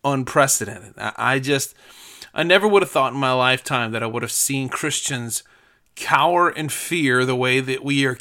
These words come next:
cowering in fear. And I just, I want us to not focus on the cowering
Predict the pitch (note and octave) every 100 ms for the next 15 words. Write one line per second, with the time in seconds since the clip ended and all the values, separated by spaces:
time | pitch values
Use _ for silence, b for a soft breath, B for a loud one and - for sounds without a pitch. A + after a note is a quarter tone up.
0 | - - B2 C#3 C#3+ C#3+ C#3 C3+ B2+ -
1 | D3+ D#3 F#2+ E2 - B B B B B
2 | C#3+ C#3+ C3+ B2+ E3 D#3 - C#3+ C3 C#3
3 | D#3 F3 E3+ - D3+ C#3 C3+ C3+ - -
4 | - F#3+ F#3+ D3+ - - C#3+ C3+ A#2+ -
5 | D3+ D3+ C#3+ B2+